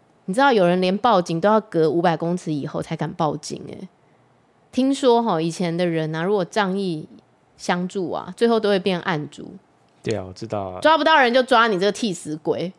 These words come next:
Speaker 1: 所以大家都不敢，都不敢去帮忙。这什么？这，这，就看着这几个女生，年轻女生被揍得鼻青脸肿，重伤入院。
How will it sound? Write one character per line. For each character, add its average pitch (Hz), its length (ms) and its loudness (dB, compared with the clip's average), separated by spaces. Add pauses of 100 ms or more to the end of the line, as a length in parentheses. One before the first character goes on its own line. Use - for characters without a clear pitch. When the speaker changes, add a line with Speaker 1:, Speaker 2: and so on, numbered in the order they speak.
(340)
Speaker 1:
所 277 140 2
以 254 40 2
大 269 120 2
家 226 80 4
都 226 80 4
不 220 120 -4
敢， 175 320 -4 (500)
都 254 100 2
不 262 100 -2
敢 170 200 0
去 202 100 -4
帮 165 240 -2
忙。 151 380 -10 (420)
这 359 100 -8
什 - 140 -6
么？ 151 220 -6
这， 302 100 -2 (480)
这， - 100 -12 (760)
就 294 120 0
看 294 260 0
着 226 100 6
这 240 160 2
几 180 200 -6
个 151 260 -2
女 151 240 -8
生， 185 240 -6
年 165 180 -4
轻 196 220 -8
女 165 140 -8
生 170 180 -10
被 185 120 -8
揍 170 240 0
得 156 60 -6
鼻 147 240 -8
青 170 300 -8
脸 147 220 -6
肿， 147 260 -10
重 160 260 -4
伤 147 320 -8
入 139 280 -8
院。 139 200 -10